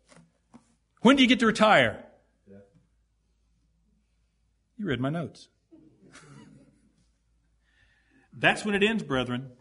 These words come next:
Speaker 1: when we're out of here. We're laboring now.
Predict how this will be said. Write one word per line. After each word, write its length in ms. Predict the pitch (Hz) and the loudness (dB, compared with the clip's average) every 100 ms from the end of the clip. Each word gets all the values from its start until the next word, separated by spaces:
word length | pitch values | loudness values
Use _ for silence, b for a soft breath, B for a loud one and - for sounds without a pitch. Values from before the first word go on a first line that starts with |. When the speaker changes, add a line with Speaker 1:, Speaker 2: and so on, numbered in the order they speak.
| _ - | _ -6
Speaker 1:
when 160 | 160 | -2
we're 80 | 170 | 2
out 180 | 165 180 | 4 2
of 80 | 143 | 0
here. 300 | 127 107 - - - _ _ _ _ _ _ _ - | -4 -6 -10 -20 -20 _ _ _ _ _ _ _ -4
We're 200 | 170 202 | 0 2
laboring 520 | 165 226 208 190 165 | 4 4 4 2 4
now. 540 | 180 214 151 151 165 | 2 2 2 -2 -8